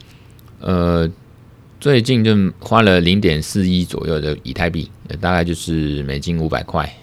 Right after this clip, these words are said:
也是一，台-，新台币一万五左右。我去买这个区块式的，呃，就许明恩区块式的这个一个 writing F T啊，应该是说最近它年末，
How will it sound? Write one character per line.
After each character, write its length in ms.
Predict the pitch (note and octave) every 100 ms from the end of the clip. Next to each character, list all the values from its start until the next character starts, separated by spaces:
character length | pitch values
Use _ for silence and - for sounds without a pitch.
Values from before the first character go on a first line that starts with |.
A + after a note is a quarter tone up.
| -
也 80 |
是 160 | D2+ E2+
一， 160 | C#2+ - -
台-， 200 | - D#2+
新 120 | - F2+
台 100 | E2
币 100 | -
一 120 | E2
万 160 | G2+ E2+
五 100 | D2+
左 180 | -
右。 140 | E2 D2+ - - - - - -
我 80 | F2+
去 80 | A#2
买 260 | G2+ D#2
这 120 | F2 F#2+
个 220 | E2+ D#2+
区 120 | -
块 240 | A2+ G2+ G2
式 400 | - - F#2+ E2
的， 160 | D2+ -
呃， 100 | E2+
就 120 | F#2
许 200 | - D#2
明 180 | D2 D#2+
恩 100 | F2
区 160 | - E2+
块 180 | E2
式 240 | D#2+ - D2+
的 180 | C2 A#1+
这 100 | E2
个 400 | A#1+ A1 A1 G1+ G1+
一 80 | E2
个 120 | D2+
writing 380 | F#2 F#2+ - F2
F 160 | F2 F2
T 280 | - - E2 - - - -
啊， 80 | F#2+
应 80 |
该 140 | D3 D3
是 60 |
说 340 | C#3 C#3 C3+ C3 - - - - -
最 160 | - B2+
近 160 | B2 B2+
它 160 | A#2 A2+
年 400 | - G2 F2 F2+
末， 340 | A#2+ G#2 -